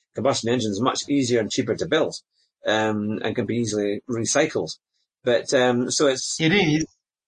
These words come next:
Speaker 2: Uh, but I think the, the ban-, battery densities are getting better all the time.
Speaker 1: Yeah.
Speaker 2: The, the energy density in a battery, um, they are getting there with it. And, uh, I think if you could get a three or four hundred mile range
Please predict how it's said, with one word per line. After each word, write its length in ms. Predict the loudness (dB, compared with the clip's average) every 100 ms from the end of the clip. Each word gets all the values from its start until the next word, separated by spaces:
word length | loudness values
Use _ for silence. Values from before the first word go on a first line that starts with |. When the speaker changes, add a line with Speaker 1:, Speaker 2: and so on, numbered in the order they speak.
| _ _ _ _ _ -6
Speaker 2:
Uh, 500 | 0 2 2 0 2
but 420 | 0 0 -6 -12 -16 -2
I 100 | 0
think 240 | 2 0
the, 380 | 2 2 2 0 -8 -2
the 80 | 2
ban-, 400 | 2 2 -2 0
battery 300 | 0 2 2
densities 480 | 2 2 0 0 2
are 40 |
getting 260 | 2 2 2
better 220 | 2 2
all 140 | 0
the 60 | -2
time. 480 | 0 0 2 0 -4 -2
Speaker 1:
Yeah. 280 | 0 0 -2
Speaker 2:
The, 320 | -2 0 2
the 140 | 2
energy 240 | 4 4 2
density 520 | 2 0 -6 -6 -4
in 120 | -2
a 40 | 2
battery, 680 | 2 2 -2 -2 -2 -4 _ -2
um, 400 | 2 2 0 0
they 120 | 2
are 340 | 4 2 -2 0
getting 320 | 2 2 0
there 180 | 0 -2
with 160 | -2 -4
it. 180 | -4 -10 _ _ _ _ _
And, 380 | -2 -2 -2 -2
uh, 180 | 2 2
I 60 | 2
think 140 | 0
if 80 | 2
you 160 | 2 0
could 80 |
get 340 | 2 0 0 -14 _ _
a 80 | -4
three 200 | -2 0
or 80 | 2
four 140 | 2 2
hundred 140 | 2
mile 260 | 4 4 4
range 680 | 2 2 0 -2 -4 -6